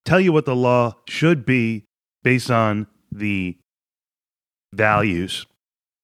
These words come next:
and the experiences and the needs and the rights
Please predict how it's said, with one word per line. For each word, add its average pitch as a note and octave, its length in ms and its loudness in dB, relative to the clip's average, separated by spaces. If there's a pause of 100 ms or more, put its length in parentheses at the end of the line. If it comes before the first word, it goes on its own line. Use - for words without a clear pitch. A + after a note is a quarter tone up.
(180)
and G2+ 140 -2
the G#2+ 60 2
experiences G#2 760 -2
and A2 140 -4
the F2 80 -6
needs A#2 540 0
and G#2 140 -6
the F#2 80 -2
rights G2 600 -2